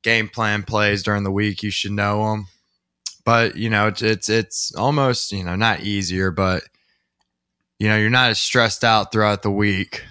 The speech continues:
thinking about all the checks, all the reads, everything, right? You're not going into the fire. You're always prepared and ready,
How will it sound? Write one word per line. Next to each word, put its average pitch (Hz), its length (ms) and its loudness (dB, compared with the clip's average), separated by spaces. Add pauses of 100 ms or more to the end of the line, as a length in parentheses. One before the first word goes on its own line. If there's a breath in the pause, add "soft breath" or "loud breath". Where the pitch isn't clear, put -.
(260)
thinking 110 260 2
about 101 380 2
all 107 180 4
the 104 80 0
checks, 104 400 0
all 104 140 2
the 98 100 0
reads, 101 320 0
everything, 95 720 0 (120)
right? 110 240 2
You're 107 140 2
not 107 260 0
going 107 240 2
into 101 220 -2
the 98 100 -2
fire. 98 280 0
You're 110 120 4
always 123 240 2
prepared 113 400 2
and 98 140 -2
ready, 92 520 -2